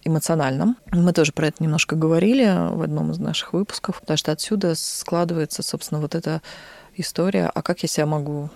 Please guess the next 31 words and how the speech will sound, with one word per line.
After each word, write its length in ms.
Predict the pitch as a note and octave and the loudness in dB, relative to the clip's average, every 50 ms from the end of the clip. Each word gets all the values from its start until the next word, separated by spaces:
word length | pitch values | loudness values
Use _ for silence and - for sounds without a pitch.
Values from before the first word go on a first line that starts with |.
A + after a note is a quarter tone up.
| - - | -10 -8
ощущать? 680 | - C#3+ - - - - - - - - - - - - - - - _ _ - _ | -6 -6 -4 -4 -4 -4 -4 -4 -6 -6 -8 -10 -14 -14 -18 -20 -20 _ _ -14 _
Про 120 | - F3+ | -4 -2
что 200 | D#3+ - - - | -2 0 0 0
для 140 | F3 E3+ D#3+ | 0 0 0
меня 220 | D#3 D3+ D#3 D#3 D3+ | 0 0 -2 -2 -4
тогда 240 | - - C3 - - | -4 -4 -6 -4 -4
это 200 | - - - E3+ | -6 -8 -8 -8
счастье? 520 | - - - - - - - - - E3+ - _ | -8 -6 -6 -8 -8 -10 -12 -12 -14 -14 -8 _
Эмоциональный 520 | D3+ D3+ D3+ - - D#3 D3+ C#3+ D3 D3 - | -4 -4 -2 -2 0 0 0 0 0 -4 -6
компонент, 540 | - - D3+ - D3 C#3+ D3+ F3+ G#3+ - | -6 -6 -4 -4 -2 0 2 0 2 0
он 60 | F#3 D#3+ | 0 -4
всё 140 | - - - | -2 -4 -4
равно 200 | D3+ D3 D#3 D#3 | -2 -2 -2 -2
тоже 260 | - D3 D3+ D#3 D#3 | -2 -2 -2 0 0
очень 220 | D3+ D3 - D#3+ | 0 0 0 0
важен. 380 | D#3+ D#3+ D3 B2+ A#2+ C3+ D3 D#3 - - - - - - - - - - | 2 2 2 2 2 0 -2 -4 -8 -12 -18 -16 -14 -14 -14 -16 -2 0
Другой 280 | D#3 D#3 D3+ F#3+ A3+ | 0 2 6 6 6
вопрос, 360 | A3+ F#3+ - - F#3+ G#3 - - - - - - - _ _ | 6 6 4 4 0 0 0 -4 -12 -18 -18 -20 -20 _ _
как 340 | - F#3+ G3+ G#3+ - - - - - _ - | 2 4 4 4 2 -6 -14 -18 -20 _ -2
его 380 | F3+ D#3+ E3 F3 E3+ D#3+ - - _ _ _ _ _ _ _ _ _ _ - - - - | 0 2 4 4 4 4 2 0 _ _ _ _ _ _ _ _ _ _ -20 -20 -2 -2
описывать 720 | - - - G3+ C4 - - - A#3 F#3+ D#3+ - - - - - - | -2 2 4 2 2 2 2 2 4 4 4 2 0 -10 -12 -10 -10
и 60 | D#3 | -8
как 280 | - - F#3+ G3 - - | 0 0 0 2 2 -2
его 420 | D#3 D#3 E3+ F#3 F#3 F3 E3 - - _ _ | 0 0 2 2 2 2 0 -2 -6 _ _
переживать. 840 | - G3 F3+ E3+ E3+ E3 D3+ D#3 E3+ D#3+ C#3 - - - - - - - - _ | 6 6 8 8 8 6 6 4 4 2 2 0 -2 -4 -8 -10 -10 -14 -8 _
Наверно, 560 | D#3 D3+ D#3+ E3 E3+ E3 E3 D#3+ D#3 D#3 D3+ - | -2 0 0 0 2 2 0 2 0 0 -2 -2
у 80 | E3 | -2
женщин 400 | D#3+ E3 D#3+ D#3 - - E3+ D3+ | 0 2 2 2 0 0 -2 -2
больше 340 | D3+ E3+ G3+ A#3+ - - D#3+ | 2 2 2 2 2 0 0
такой 280 | - - - - C#3+ C#3 | -2 -4 -4 -4 -4 -4
будет 400 | D3 D#3+ D3 C#3+ C3+ - - | -2 -6 -6 -6 -6 -8 -10